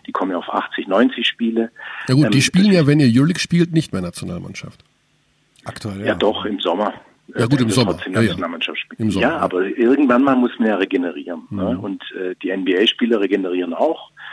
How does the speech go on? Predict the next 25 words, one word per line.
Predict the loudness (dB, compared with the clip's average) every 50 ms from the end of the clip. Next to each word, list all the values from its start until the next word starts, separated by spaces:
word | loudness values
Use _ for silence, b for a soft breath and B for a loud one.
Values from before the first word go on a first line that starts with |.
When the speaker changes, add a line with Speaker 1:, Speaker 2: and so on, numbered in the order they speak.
| B B B B B -2
Speaker 1:
Und | 2 2 2
im | 2 2 2 2
Übrigen | 0 0 2 2 2 2 0
spielen | 0 0 0 2 2
die | 2 0
auch | 0 -2 -2
einen | -4
anderen | -4 -4 -4 -6 -4 -2
Basketball, | 0 0 0 0 -2 -4 0 2 2 2 2
das | 2 0 -2
wissen | -6 -8 -8 -4 -2
wir | 0 0 2
auch. | 2 2 0 -2 -6 -8
Speaker 2:
Mhm. | -6 -6 -4 -4 -6 -6 -10 -12 -4
Speaker 1:
Und | 0 0 0 0 0
die | 0 0
wissen | 0 2 4 2 2
schon | 2 4 4 2 2 2
sozusagen, | 0 -2 -2 -4 -4 -2 -2 0 0 0 -2 -2
wann | -4 -4 0
sie | 0
richtig | 0 0 0 0 -2 -4 -4 -2
auf, | -2 -4 -4 -6
aufs | -6 -6 -4 -4 -2 -2
Gas | 0 0 -2